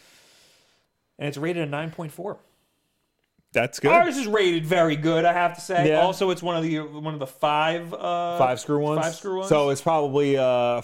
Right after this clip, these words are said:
Speaker 2: Famicom game with a converter in it.
Speaker 1: Yes.
Speaker 2: That's, I think that's what that means.
Speaker 1: Yes. It's one of the early ones.
Speaker 2: Yeah.
Speaker 1: That means it's an early one.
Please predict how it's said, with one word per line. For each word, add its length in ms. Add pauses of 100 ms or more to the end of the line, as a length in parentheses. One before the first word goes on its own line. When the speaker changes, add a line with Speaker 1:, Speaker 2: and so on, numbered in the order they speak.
Speaker 2:
Famicom 540
game 160
with 140
a 60
converter 520
in 80
it. 200
Speaker 1:
Yes. 220
Speaker 2:
That's, 220
I 80
think 160
that's 160
what 140
that 120
means. 160
Speaker 1:
Yes. 380 (600)
It's 80
one 80
of 80
the 120
early 240
ones. 280
Speaker 2:
Yeah. 240
Speaker 1:
That 100
means 140
it's 80
an 80
early 180
one. 120